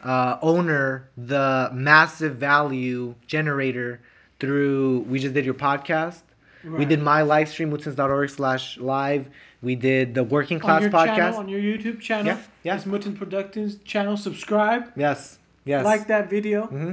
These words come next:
Speaker 1: You also can find the podcast everywhere you find podcasts, the Mutens Podcast. But anyways, we were talking business, we're talking money, we're talking about how to move forward.
Speaker 2: Go to my channel, V performance dot org.
Speaker 1: There you go.
Speaker 2: Like and subscribe.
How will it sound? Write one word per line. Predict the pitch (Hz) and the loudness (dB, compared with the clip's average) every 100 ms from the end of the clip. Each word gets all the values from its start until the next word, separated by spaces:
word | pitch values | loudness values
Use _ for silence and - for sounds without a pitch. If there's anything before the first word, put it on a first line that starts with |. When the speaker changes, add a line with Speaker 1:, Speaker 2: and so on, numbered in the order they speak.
| 180 | -2
Speaker 1:
You | 165 | 2
also | 170 175 170 | 2 4 2
can | 160 160 | 0 -6
find | 156 156 156 147 | -2 0 0 0
the | 147 | -2
podcast | 139 151 147 160 147 143 | 0 0 0 0 -2 -2
everywhere | 143 139 139 | -2 0 0
you | 135 | 0
find | 131 131 131 | -2 -6 -2
podcasts, | 127 123 135 120 | -4 0 -2 -2
the | 131 | -4
Mutens | 131 131 123 | -6 -8 -8
Podcast. | 131 120 127 123 131 113 | -6 -4 -4 -6 -6 -6
But | 123 113 - - - | -6 -6 -10 -20 -8
anyways, | 139 180 160 156 127 | 2 4 4 2 0
we | 139 | 0
were | 165 165 160 147 151 123 | 4 6 4 2 -2 -4
talking | 165 165 170 160 | 2 2 2 -2
business, | 156 160 170 160 | 0 0 -2 -2
we're | 143 | -2
talking | 151 156 139 139 | 0 -2 -2 -4
money, | 147 156 156 147 | -4 -2 -4 -2
we're | 139 | -2
talking | 147 143 143 | 0 -2 -2
about | 139 135 135 | 2 2 4
how | 147 | 2
to | 147 | 2
move | 151 151 | 0 -2
forward. | 151 160 170 170 151 135 131 131 185 | -2 0 2 2 0 -2 -4 -8 0
Speaker 2:
Go | 233 | 2
to | 240 | 2
my | 214 226 240 | 2 2 2
channel, | - 269 240 240 240 | 0 0 0 0 -4
V | 165 226 | -4 -4
performance | 233 220 233 226 226 165 | -4 -4 -2 -2 -2 2
dot | 208 214 190 | 4 4 4
org. | 190 214 220 | 0 2 4
Speaker 1:
There | 226 | 6
you | |
go. | 175 190 | 4 4
Speaker 2:
Like | 196 220 226 220 | 4 2 2 -4
and | 208 | -6
subscribe. | 214 - - 208 220 226 233 | -8 -10 -4 0 2 2 0